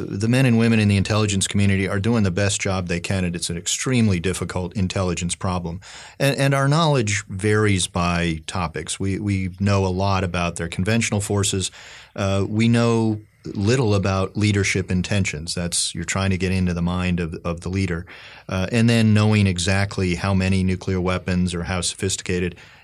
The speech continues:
i-, is extremely difficult. So you, you do the best you can. But, uh, for a preemptive attack,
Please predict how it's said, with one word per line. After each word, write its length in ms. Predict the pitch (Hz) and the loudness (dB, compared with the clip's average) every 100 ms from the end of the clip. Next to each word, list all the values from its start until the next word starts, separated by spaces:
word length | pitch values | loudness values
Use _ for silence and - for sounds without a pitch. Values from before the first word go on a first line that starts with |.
| - | -4
i-, 40 | |
is 300 | 127 - 127 | -2 0 0
extremely 480 | 117 110 127 110 98 | 0 0 0 2 2
difficult. 480 | 95 95 80 80 80 | 0 -2 -4 -6 -4
So 120 | - | -2
you, 140 | 101 | 0
you 200 | 101 101 | 0 0
do 200 | 101 113 | 0 0
the 100 | 98 | 0
best 360 | 90 92 - - | 0 -2 -4 -6
you 140 | - | -8
can. 400 | 87 - 104 85 - - - - - | -6 -4 -2 -4 -8 -18 -20 -20 -4
But, 240 | 120 117 117 - - | 0 0 -2 -18 -16
uh, 240 | - 120 | -10 -8
for 240 | 107 123 113 | -4 0 0
a 40 | |
preemptive 560 | 107 135 143 175 151 107 | 0 0 2 2 2 0
attack, 520 | 101 101 101 95 | 0 0 0 -2